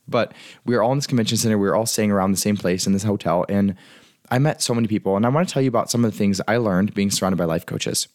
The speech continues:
So when I first got there, I thought that it was going to be, like, a little bit pretentious. I'm not gonna lie. Brooke Castillo has an audience of, like,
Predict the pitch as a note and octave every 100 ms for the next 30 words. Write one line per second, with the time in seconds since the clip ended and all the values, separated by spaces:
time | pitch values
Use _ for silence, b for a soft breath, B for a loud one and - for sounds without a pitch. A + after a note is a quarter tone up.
0 | _ B B B B B B B B -
1 | D#3 C3+ C3+ F3+ F#3+ B2+ A#2+ C3+ - B2
2 | C#3+ C3+ B2 G2 G#2 A2+ G#2+ G#2+ G2+ F#2
3 | G#2 A2 G#2+ - A2 F#2+ - A#2 G#2 G2
4 | F#2+ G#2+ F#2+ F#2 A2+ - A#2+ - B2+ A#2
5 | A2+ A2 G#2+ - F#2+ G2 G2+ F#2 F2+ F#2
6 | -